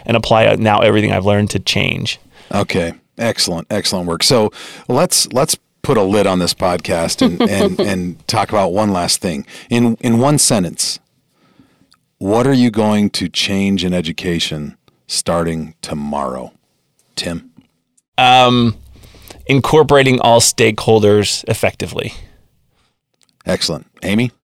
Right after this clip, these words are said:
Speaker 3: Um, I will continue to do my best to build relationships in the area that I can.
Speaker 2: Excellent.
Speaker 3: Be more positive like Tim.
Speaker 2: Have you heard of the book, Who Moved My Cheese?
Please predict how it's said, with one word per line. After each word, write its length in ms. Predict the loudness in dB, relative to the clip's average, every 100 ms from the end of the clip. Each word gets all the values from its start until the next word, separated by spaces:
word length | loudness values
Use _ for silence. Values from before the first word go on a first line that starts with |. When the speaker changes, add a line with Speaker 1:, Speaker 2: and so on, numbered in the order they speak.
| _ -6
Speaker 3:
Um, 300 | 0 0 0 0
I 200 | 4 6
will 160 | 6
continue 460 | 4 0 2 2 2
to 100 | 0
do 160 | 0 2
my 240 | 2 2
best 340 | 0 -2 -2 -2
to 60 |
build 180 | 0 0
relationships 1000 | 0 0 0 -2 -2 -4 -4 -6 -6 -8 _ _ _ -2
in 440 | 2 2 0 -4 _ _ _ -20 -20 _ _ _ -4
the 500 | -2 -2 -2 -4 -8 _ -2
area 320 | 2 2 2
that 140 | 0
I 160 | -2 -4
can. 420 | -4 -4 -4 -6 -12 _ _ _ _ _ _ _ -10
Speaker 2:
Excellent. 360 | -8 -6 -6 0
Speaker 3:
Be 80 | 2
more 160 | 2
positive 440 | 2 -2 -2 -4 -6
like 160 | -6
Tim. 240 | -10 -14 -14 -14
Speaker 2:
Have 100 | -4 0
you 100 | 0
heard 80 |
of 60 | 0
the 40 | 0
book, 200 | 0 0
Who 100 | 0
Moved 220 | 0 0
My 100 | -4
Cheese? 420 | -2 -6 -8